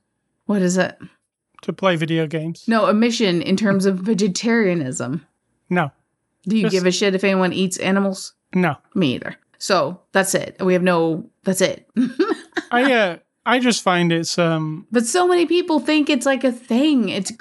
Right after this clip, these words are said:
Speaker 2: I find that I
Speaker 1: crazy.
Speaker 2: eat more varied things. Because
Speaker 1: Yes. We have explored the
Speaker 2: Yeah.
Speaker 1: world of food in the last few years. So it's been since two thousand nine. So there you go.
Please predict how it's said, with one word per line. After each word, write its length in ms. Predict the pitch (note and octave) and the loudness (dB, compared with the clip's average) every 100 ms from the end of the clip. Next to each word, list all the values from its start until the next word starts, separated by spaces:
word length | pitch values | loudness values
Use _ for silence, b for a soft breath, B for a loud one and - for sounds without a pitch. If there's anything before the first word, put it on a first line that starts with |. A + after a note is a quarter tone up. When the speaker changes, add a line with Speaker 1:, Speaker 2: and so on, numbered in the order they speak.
| - | -16
Speaker 2:
I 40 | |
find 360 | - C4 C#4+ B3 | -6 -2 0 0
that 100 | - | 0
I 80 | G#3 | 0
Speaker 1:
crazy. 200 | A#3+ G#3 A3+ | 0 0 -2
Speaker 2:
eat 120 | G#3+ | -4
more 560 | G#3+ G#3+ G#3 G3 F#3+ F#3 F#3 G3+ | -4 -2 0 0 0 -4 -10 -10
varied 580 | E3 F#3 F#3 F#3 F3 - | -2 0 2 2 -2 -2
things. 800 | G#3+ E3 C3+ C3+ - - - - | 0 0 -4 -8 -10 -10 -12 -10
Because 120 | F#3+ | -2
Speaker 1:
Yes. 680 | A3+ F4+ A4 C#4+ - - - - | 0 2 2 0 -2 -6 -8 -6
We 260 | G3 C#4+ | -2 0
have 180 | E4+ E4 | 0 0
explored 540 | C#4+ A3+ - A#3+ B3 G#3 | 0 -2 -2 0 0 0
the 80 | |
Speaker 2:
Yeah. 80 | G#3+ | 0
Speaker 1:
world 340 | F#3 A#3+ B3+ A#3+ | 2 2 2 0
of 140 | A#3+ - - | -2 -6 -4
food 440 | C4 C4 E3 D#3 | 0 2 0 0
in 140 | D#3+ | -2
the 60 | E3+ | 0
last 380 | E3+ E3 F3 - | 0 0 0 -4
few 140 | F3+ | -4
years. 380 | E3+ F3 F3+ A3 | 0 0 0 0
So 80 | G3 | 0
it's 120 | F3+ | -2
been 260 | F3 G3 F#3+ | 0 2 2
since 240 | F#3 F3 | -2 -4
two 140 | - G3 | -2 2
thousand 380 | F#3+ F3 F3 E3+ | 2 2 2 2
nine. 380 | A3 D4 - F3+ | 2 0 -4 -6
So 160 | F3 | -6
there 180 | E3+ F#3 | -2 0
you 100 | F3 | 0
go. 280 | G3 C4+ - | -2 -4 -6